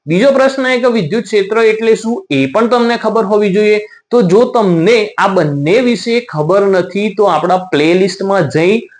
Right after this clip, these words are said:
અને બંને વીડિયો જે છે એ પહેલા જુઓ અને એના પછી જ આ પ્રશ્ન તમે જોશો તો તમને સરળ રીતે ખબર પડી જશે. તો ચલો આપણે સ-, પ્રશ્નની શરૂઆત કરીએ કે શું કહે છે કે ભાઈ વિદ્યુત ડાયપોલના કેન્દ્રથી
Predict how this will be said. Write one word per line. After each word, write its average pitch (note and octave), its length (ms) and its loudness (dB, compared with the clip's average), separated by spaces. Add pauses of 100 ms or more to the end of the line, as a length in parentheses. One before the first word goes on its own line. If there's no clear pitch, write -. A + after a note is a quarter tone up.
(120)
અને F#3+ 160 0
બંને D3+ 680 0
વીડિયો G#3+ 440 2
જે G3+ 180 0
છે F#3+ 140 -2
એ F#3 180 2
પહેલા E3 340 0
જુઓ D3+ 520 0
અને F#3 260 -2 (100)
એના D#3 380 -2 (140)
પછી F#3+ 420 0
જ - 200 -16
આ F3 160 0
પ્રશ્ન F3+ 420 -2
તમે E3 220 -2
જોશો D3+ 600 0 (200)
તો F3 100 0
તમને E3 580 -2 (140)
સરળ G#3 520 2
રીતે F3+ 340 0
ખબર C#3 320 -4
પડી C3 480 -4 (120)
જશે. C#3 340 0 (360)
તો G3 80 0
ચલો B3+ 200 2
આપણે A#3+ 440 2 (920)
સ-, F3 440 0
પ્રશ્નની G#3+ 420 -2
શરૂઆત G#3 500 2
કરીએ G#3+ 280 2
કે - 360 -10
શું G#3 300 -4
કહે G#3+ 200 0
છે G#3+ 120 -2
કે G3+ 80 -6
ભાઈ G#3 120 0
વિદ્યુત E3 400 0
ડાયપોલના G3+ 480 0
કેન્દ્રથી F#3 640 0